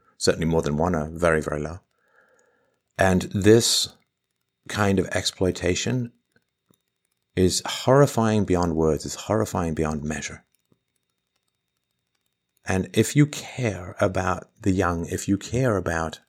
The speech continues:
the poor, if you care about their hopes and their dreams and their loves and their joys and their possibilities and their freedom,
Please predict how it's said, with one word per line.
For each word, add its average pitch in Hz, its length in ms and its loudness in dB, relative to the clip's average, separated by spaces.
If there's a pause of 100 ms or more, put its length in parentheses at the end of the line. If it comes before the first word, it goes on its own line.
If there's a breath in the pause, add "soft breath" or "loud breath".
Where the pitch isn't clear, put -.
the 85 100 -2
poor, 87 440 4 (760 loud breath)
if - 140 2
you 101 80 6
care 120 220 0
about 104 220 0
their 90 100 -2
hopes 113 300 0
and 85 100 -2
their 73 140 -6
dreams 98 400 0
and 80 120 -2
their 76 140 -4
loves 90 400 -2
and 82 120 -4
their 76 160 -6
joys 92 580 0 (140)
and - 100 -14
their - 80 -10
possibilities 90 840 -2
and 78 120 -6
their - 140 -8
freedom, 120 680 -10